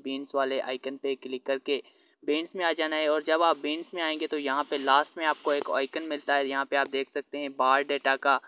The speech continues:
तो अब आपने इस बार डेटा वाले आइकन पे क्लिक करना है। तो फ्रेंड्स, जब आप बार डेटा वाले आइकन पे क्लिक करेंगे तो आपके पास कुछ इस तरह से देखें पेज यहाँ पे आ जाता है। तो अब यहाँ पे आपके पास simply यहाँ पे देखें लिखा होता है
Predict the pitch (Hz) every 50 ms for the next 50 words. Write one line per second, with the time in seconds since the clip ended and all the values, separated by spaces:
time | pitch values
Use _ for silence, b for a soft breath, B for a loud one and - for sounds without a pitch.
0 | B B B B B B B - 143 156 170 185 175 165 - 165 165 165 160 160
1 | 156 156 151 - 147 139 135 135 139 139 143 139 135 135 135 139 135 135 135 135
2 | 78 107 127 127 - 131 135 131 - 135 131 - - 123 131 127 - 139 135 131
3 | 135 135 135 143 139 131 110 b b b b b b - 160 - 190 190 208 185
4 | - - 160 165 165 156 143 143 139 143 147 147 151 151 - 156 151 151 151 151
5 | 151 120 127 135 131 - 143 147 143 147 143 - 131 131 135 - - 143 143 143
6 | 143 143 - 139 131 135 131 - - 139 135 135 139 143 - - 151 151 156 151
7 | 151 _ - 156 143 139 139 - - 147 139 139 139 - 156 147 135 _ - 139
8 | 135 139 139 - 139 139 135 131 127 - - 113 107 123 127 127 123 - - 120
9 | 123 135 131 123 - - _ _ _ _ _ _ _ _ _ - 143 - 170 190
10 | 190 202 190 175 170 170 - - 175 160 - 151 151 - - 165 - 165 160 156
11 | - - - 165 170 170 - 180 175 175 160 147 151 - 160 147 151 147 - 160
12 | 147 139 139 - - 151 143 143 143 - - 143 143 151 147 147